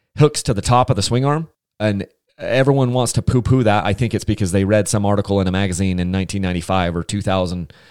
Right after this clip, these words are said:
or two thousand five where it didn't work in motocross or supercross or something. Uh, my thought is, if you get these things set up properly with your, with, with the right amount of sag, especially with the way the geometry of the front ends is now on these bikes,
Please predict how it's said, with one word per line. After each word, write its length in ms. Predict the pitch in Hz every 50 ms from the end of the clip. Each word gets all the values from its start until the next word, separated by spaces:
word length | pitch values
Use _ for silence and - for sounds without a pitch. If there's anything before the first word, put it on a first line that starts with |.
| - - -
or 80 | 87
two 160 | 85 - 110
thousand 460 | 104 110 104 101 95 87 90 87 80 -
five 360 | 107 104 104 95 92 90 80
where 200 | 85 92 87 87
it 160 | 85 85 85
didn't 260 | - 117 117 113 92
work 260 | 90 107 104 101 -
in 220 | - 101 95 92 92
motocross 560 | 92 98 107 101 - - 101 95 92 - -
or 40 | 87
supercross 540 | - - 110 - 101 - 101 87 87 - 87
or 60 | 85
something. 400 | - 90 78 - 76 73 71 - _ _ _ _ _ _ _ _ _ _ _
Uh, 140 | - 92 92
my 320 | - 104 117 143 156 175 156
thought 300 | - 147 123 117 113 107
is, 320 | 107 107 104 95 - - - _ _ _ _ _ _ _ _ _ _ _
if 220 | - 120 117 -
you 100 | 123 147
get 200 | 143 165 160 160
these 180 | 147 139 120 -
things 220 | 147 139 131 113
set 180 | - 139 127 123
up 140 | 135 127 -
properly 400 | 139 127 120 117 - 135 147 143
with 240 | 117 107 101 - -
your, 200 | 107 104 101 -
with, 360 | - 104 104 107 104 98 - -
with 160 | 113 110 -
the 60 | 107
right 180 | 110 113 117 117
amount 200 | 117 117 113 107
of 80 | 95
sag, 280 | - 117 110 117 120 110
especially 420 | 107 - - 113 110 - 110 113
with 120 | 107 107 -
the 80 | 104
way 160 | 101 107 107
the 100 | 104 101
geometry 540 | 87 - 95 101 101 107 110 - - 113 104
of 80 | 98 82
the 60 | 85
front 300 | - - 110 113 117 -
ends 340 | 113 117 120 127 117 - - - - - _ _ _ _ -
is 240 | - 117 123 120 110
now 200 | 113 113 120 131
on 80 | 131 120
these 160 | 120 113 101
bikes, 320 | - 110 117 127 - -